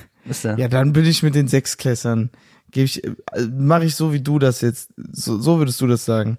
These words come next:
Speaker 2: Allen kurz einmal den Hals umdrehen, einen kleinen Kick da, ein
Speaker 1: <laughs>
Speaker 2: kleiner Schlag da und das ist doch easy. Das sind alle tot.
Speaker 1: Easy, ja, Sechsklässler.
Speaker 2: Also ich glaub, ich würd mich zusammenkugeln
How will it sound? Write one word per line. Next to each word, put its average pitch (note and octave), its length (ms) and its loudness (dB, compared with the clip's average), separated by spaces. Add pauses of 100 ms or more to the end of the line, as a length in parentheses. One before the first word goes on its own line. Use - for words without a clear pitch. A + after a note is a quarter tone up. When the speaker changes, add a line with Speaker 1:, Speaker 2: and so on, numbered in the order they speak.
(320)
Speaker 2:
Allen F3 260 0
kurz E3+ 300 2
einmal D3+ 260 0
den C3+ 100 2
Hals F3 220 0
umdrehen, G3 400 -2
einen A3+ 160 -6
kleinen A3 540 -4
Kick - 300 -4
da, B3+ 280 0
ein F3 140 -4
Speaker 1:
<laughs> E3 60 4
Speaker 2:
kleiner G3+ 280 2
Schlag C#4 420 -2
da A3+ 260 2
und G3 100 0
das B2+ 140 -2
ist C3 200 -4
doch B2 160 4
easy. E3+ 420 0 (440)
Das C3+ 120 0
sind D3 160 2
alle D3+ 180 2
tot. E3+ 320 0 (540)
Speaker 1:
Easy, E3+ 420 0
ja, C#3 220 0
Sechsklässler. A#2 680 -6 (960)
Speaker 2:
Also C#3 260 2
ich G#3 220 0
glaub, G3 400 2
ich - 140 -6
würd D3+ 160 -2
mich C#3+ 360 -2 (280)
zusammenkugeln G3 1200 2